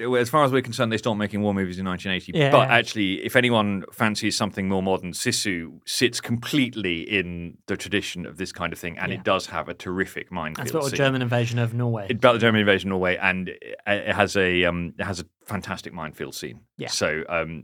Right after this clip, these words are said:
Speaker 1: strongly, strongly recommend. And then I think taking the town.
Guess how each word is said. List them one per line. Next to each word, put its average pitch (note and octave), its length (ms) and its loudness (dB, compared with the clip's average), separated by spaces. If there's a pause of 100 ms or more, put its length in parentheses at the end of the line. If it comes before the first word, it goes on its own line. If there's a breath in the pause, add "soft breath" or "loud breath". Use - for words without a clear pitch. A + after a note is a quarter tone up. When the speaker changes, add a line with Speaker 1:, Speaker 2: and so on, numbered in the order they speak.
Speaker 1:
strongly, F#2+ 600 2
strongly G2+ 380 4
recommend. E2 380 -2 (800 loud breath)
And E3+ 160 6
then G3+ 120 6
I G3+ 120 8
think F#3+ 200 0
taking E3+ 340 4
the C#3+ 60 6
town. G#2 440 2